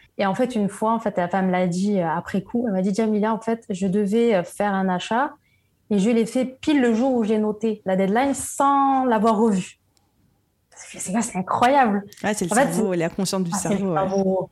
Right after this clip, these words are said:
Speaker 1: c'est incroyable. Et elle était impressionnée. Et aussi, ce qui se passe, c'est clairement,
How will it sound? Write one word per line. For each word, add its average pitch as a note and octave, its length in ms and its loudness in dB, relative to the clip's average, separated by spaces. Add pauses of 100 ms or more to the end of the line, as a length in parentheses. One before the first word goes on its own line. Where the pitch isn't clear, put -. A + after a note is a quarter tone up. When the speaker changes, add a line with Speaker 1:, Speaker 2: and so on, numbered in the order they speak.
(120)
Speaker 1:
c'est F3+ 80 -4
incroyable. F#3 600 -2 (420)
Et F#3+ 60 2
elle F#3+ 180 4
était F#3+ 220 0
impressionnée. G#3+ 720 0
Et G3+ 60 2
aussi, A#3+ 500 0
ce C#4 120 -10
qui A3 100 -4
se - 100 -8
passe, C4 440 -2
c'est F#3+ 180 -2
clairement, A3 500 0